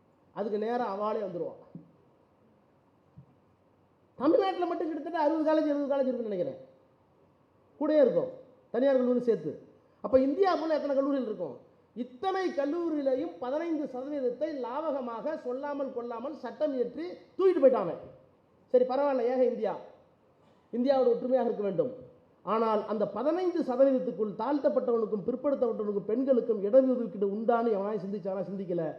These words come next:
உச்சநீதிமன்றத்திற்கு போய் அந்த பதினைந்து சதவீதமும் தாழ்த்தப்பட்டவனுக்கும் பிற்படுத்தப்பட்டவனுக்கும் பெண்களுக்கும் உண்டு என்று உத்தரவு வாங்கிய ஒரே முதலமைச்சர் இந்தியாவில் அவர் தான்.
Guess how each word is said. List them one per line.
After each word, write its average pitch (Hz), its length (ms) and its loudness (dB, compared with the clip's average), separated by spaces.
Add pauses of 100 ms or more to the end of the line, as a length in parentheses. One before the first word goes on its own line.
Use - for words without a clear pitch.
(340)
உச்சநீதிமன்றத்திற்கு 226 960 0
போய் 196 240 0 (220)
அந்த 214 180 -2 (120)
பதினைந்து 285 520 4
சதவீதமும் 226 560 6
தாழ்த்தப்பட்டவனுக்கும் 220 760 0
பிற்படுத்தப்பட்டவனுக்கும் 202 840 0
பெண்களுக்கும் 220 520 4 (300)
உண்டு 302 220 8
என்று 254 300 8
உத்தரவு 269 320 8
வாங்கிய 220 300 4
ஒரே 254 160 12
முதலமைச்சர் 240 560 4
இந்தியாவில் 196 320 4
அவர் 147 180 0
தான். 139 100 -6